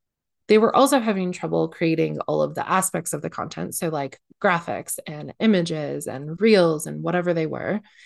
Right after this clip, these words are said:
And they were having trouble posting them. Like, they had an, sometimes they had a whole bank of content, but it wasn't actually getting put out into the world because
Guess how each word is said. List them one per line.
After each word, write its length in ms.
And 560
they 80
were 80
having 260
trouble 280
posting 460
them. 320
Like, 280
they 120
had 180
an, 440
sometimes 460
they 80
had 140
a 60
whole 160
bank 340
of 140
content, 500
but 80
it 100
wasn't 240
actually 320
getting 280
put 160
out 220
into 220
the 100
world 340
because 400